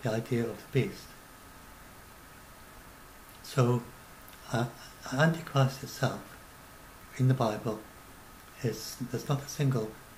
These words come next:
Antichrist. It's often in plural. And, um, s-, many, the, so, so the, the ant-, Antichrist is, it's not really so central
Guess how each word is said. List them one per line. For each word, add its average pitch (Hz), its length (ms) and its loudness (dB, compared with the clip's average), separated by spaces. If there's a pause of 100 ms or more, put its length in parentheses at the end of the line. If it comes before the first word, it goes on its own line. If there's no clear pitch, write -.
Antichrist. 101 640 -8 (320)
It's - 340 -6
often 131 280 2
in 117 80 0
plural. 104 400 0 (1400)
And, 110 400 0
um, 110 340 0 (1300)
s-, - 160 -14 (260)
many, 123 340 6 (1040)
the, 117 240 4
so, 131 280 4
so - 180 2
the, 127 280 6 (180)
the 143 80 6
ant-, 160 260 2
Antichrist 131 640 0
is, - 280 -4 (920)
it's 131 160 0
not 147 200 2
really 135 240 8
so 135 180 2
central 117 520 0